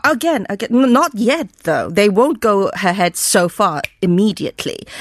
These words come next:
What they will do is, uh, wait for North Korea to, you know, uh, uh, go ahead with denuclearization measures.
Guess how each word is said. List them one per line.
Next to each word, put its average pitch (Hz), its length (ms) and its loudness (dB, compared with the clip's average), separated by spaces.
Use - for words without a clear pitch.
What 185 320 0
they 175 160 2
will 220 460 2
do 117 460 -6
is, 170 420 0
uh, 151 460 -2
wait 196 320 0
for 180 260 -2
North 160 280 -2
Korea 196 600 0
to, 160 340 -4
you 180 120 -2
know, 117 280 -6
uh, 90 200 -2
uh, 170 280 -2
go 190 200 4
ahead 175 260 0
with 170 260 -4
denuclearization 156 1160 -2
measures. 180 420 -2